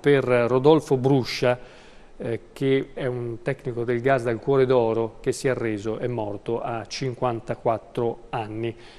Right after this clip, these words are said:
La frazione di Scapezzano in lutto per la prematura scomparsa di Dodo, così era conosciuto, morto a soli cinquantaquattro anni a causa di un male incurabile. E questa è la fotografia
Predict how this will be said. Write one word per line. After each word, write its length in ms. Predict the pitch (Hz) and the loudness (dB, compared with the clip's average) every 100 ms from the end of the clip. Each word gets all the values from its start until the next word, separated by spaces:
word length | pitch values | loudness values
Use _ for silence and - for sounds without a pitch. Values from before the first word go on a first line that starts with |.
| - | -14
La 80 | - | -10
frazione 320 | 123 113 143 | -8 -4 -2
di 80 | 123 | -2
Scapezzano 480 | - 110 113 147 131 | -2 -4 -2 0 0
in 140 | 123 | 2
lutto 420 | 143 156 - - 147 | 4 4 2 0 0
per 160 | 123 | 0
la 80 | 113 | -2
prematura 380 | 131 131 147 135 | -2 -2 0 -2
scomparsa 600 | - 143 123 117 113 120 | 0 -4 0 -2 -2 -4
di 160 | 120 | 0
Dodo, 440 | 120 143 120 123 110 | 8 10 8 4 0
così 320 | - 107 120 | -4 -2 -2
era 160 | 110 104 | -2 -4
conosciuto, 880 | 127 135 - 196 147 110 - - - | -4 -4 4 6 6 2 -4 -16 -2
morto 320 | 143 139 120 | 2 2 0
a 40 | 117 | -2
soli 180 | 139 | -2
cinquantaquattro 680 | 117 120 127 127 131 135 160 | -2 -4 -4 -2 -2 -2 0
anni 180 | 123 101 - - - | -2 -2 -12 -20 -6
a 100 | - | -6
causa 520 | - 127 104 107 113 - | -2 -2 -2 -4 -8 -8
di 120 | 151 | -4
un 140 | 139 127 | -2 -2
male 340 | 107 98 104 - - - | -4 -6 -10 -14 -20 -4
incurabile. 840 | 135 123 135 131 101 98 113 110 - - - - | -2 0 2 4 4 0 -2 -2 -4 -12 -20 -18
E 400 | - 135 127 117 | -4 0 0 -2
questa 400 | - 143 - 131 | -2 -2 0 -2
è 100 | 120 | 0
la 220 | 117 117 104 | 0 -2 -4
fotografia 680 | - 135 127 117 131 123 | -4 0 0 0 0 0